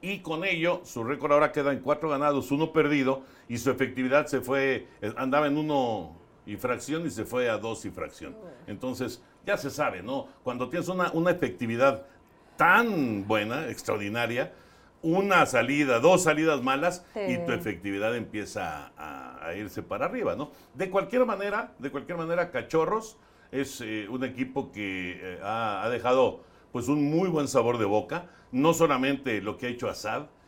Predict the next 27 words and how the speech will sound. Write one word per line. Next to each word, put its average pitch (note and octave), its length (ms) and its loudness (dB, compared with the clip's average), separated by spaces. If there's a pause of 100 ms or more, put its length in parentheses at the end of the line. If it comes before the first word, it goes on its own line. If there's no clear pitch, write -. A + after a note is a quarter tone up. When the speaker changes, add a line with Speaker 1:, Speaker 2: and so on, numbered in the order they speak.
(200)
Speaker 1:
que G2+ 240 -6
es A#2+ 180 -4
una G2 180 -4
sorpresa, D#2+ 640 -10 (140)
sin G2+ 280 -10
duda A#2 280 -2
es G2 120 -6
una G#2+ 160 -8
sorpresa. A2+ 400 -12
Por - 120 -16
aquí B2+ 200 -14
veía C#3+ 360 -6 (400)
el G#2+ 160 -12 (100)
dato, C3 440 -6 (380)
es G#2+ 140 -10
más, G#2+ 180 -4
lo F2 100 -4
guardé G2+ 500 -2
porque F2+ 280 -12
me F2+ 140 -10
llamó G2 180 -4
la B2 100 2
atención G#2 600 -6 (540)
con G2 160 -6
respecto B2 580 -6
a G2+ 60 -2
Assad. A#2 460 0